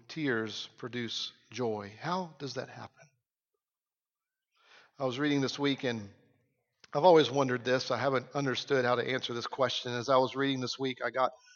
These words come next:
a lot of help. And I hope this will make sense to you, and I hope that God will continue to work this into my life for however much longer He gives me to live.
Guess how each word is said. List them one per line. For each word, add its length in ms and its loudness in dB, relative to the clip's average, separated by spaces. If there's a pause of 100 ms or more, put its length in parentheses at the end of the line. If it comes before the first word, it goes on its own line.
(260)
a 40 -4
lot 180 4
of 60 0
help. 280 2 (800)
And 100 -2
I 20 0
hope 140 4
this 160 0
will 80 0
make 220 0
sense 240 -2
to 80 -6
you, 240 -2
and 100 -2
I 60 -2
hope 180 0
that 140 -6
God 220 6
will 80 0
continue 360 -4
to 80 -2
work 300 4
this 200 -4
into 200 -6
my 160 2
life 420 -2 (360)
for 100 -4
however 240 -2
much 260 -6
longer 300 -4
He 100 -10
gives 260 -6
me 100 -10
to 100 -6
live. 400 -4